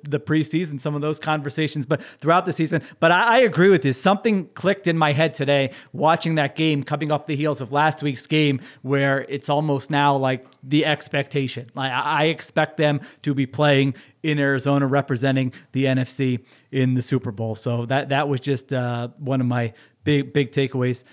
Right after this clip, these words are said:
from this game. Did you have a, uh, what, what did you have? I mean, we talked about before we came on, like, there's just not a, like, a ton of X's and O's or stuff to break down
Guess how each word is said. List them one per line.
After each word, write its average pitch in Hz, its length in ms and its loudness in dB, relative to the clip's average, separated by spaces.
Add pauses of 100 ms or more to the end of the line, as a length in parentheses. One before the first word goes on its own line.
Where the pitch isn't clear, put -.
(120)
from 156 160 0
this 143 120 -4
game. 156 220 0
Did 143 100 -2
you 202 100 6
have 202 100 4
a, 185 400 6
uh, 185 40 6
what, 202 260 4
what 202 100 6
did 214 160 4
you 220 100 6
have? 156 160 4
I 165 140 4
mean, 165 100 2
we 175 140 4
talked 185 260 2
about 190 180 4
before 190 280 2
we 185 80 4
came 165 240 0
on, 226 200 4
like, 160 220 2 (200)
there's 170 180 2
just 220 180 2
not 196 240 4
a, 180 180 6
like, 180 180 0
a 151 80 -2
ton 196 340 2
of 180 100 2
X's 190 380 0
and 170 100 2
O's 196 260 6
or 165 60 2
stuff 185 300 0
to 180 100 0
break 180 260 0
down 196 360 4